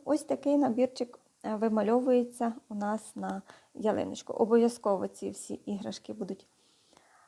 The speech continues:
е, вісити в нас на ялиночці і прикрашати її. Далі, надалі я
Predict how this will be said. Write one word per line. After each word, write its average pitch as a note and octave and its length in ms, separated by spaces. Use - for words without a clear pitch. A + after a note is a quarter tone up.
е, A3 60
вісити G#3+ 480
в G#3 60
нас G3 200
на A#3 140
ялиночці C4 720
і B3+ 220
прикрашати A3+ 800
її. G3+ 260
Далі, D#4 560
надалі C4 540
я B3+ 460